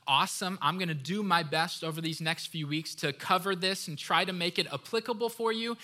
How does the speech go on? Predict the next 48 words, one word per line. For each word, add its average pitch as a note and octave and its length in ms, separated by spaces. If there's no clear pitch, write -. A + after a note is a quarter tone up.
Um, D3+ 320
but D#3+ 140
I G#3+ 80
don't A3 100
know, F#3 120
for F#3 180
me, F#3 260
there's F#3 220
nothing F3+ 300
better E3+ 280
than D#3+ 140
just C3+ 240
digging F#3+ 340
in F#3 140
for F3 140
myself D#3+ 540
and C#3 200
learning F#3+ 400
and D3 100
figuring F#3 460
out E3 220
how E3+ 320
I D3+ 120
can D3+ 180
apply D3+ 380
these C#3 260
things. C3 280
So C3+ 120
I C3 60
would C3 120
encourage D3 480
you C3+ 220
to C#3+ 100
do D3+ 240
that. C#3 320
This A3+ 200
is C4 120
gonna B3 200
take G3+ 340
us D#3+ 400
through G#3+ 180
about G3+ 220
the G3+ 60
next G#3 300
four A3 300
or G3 60
five F3+ 460
weeks, D3+ 580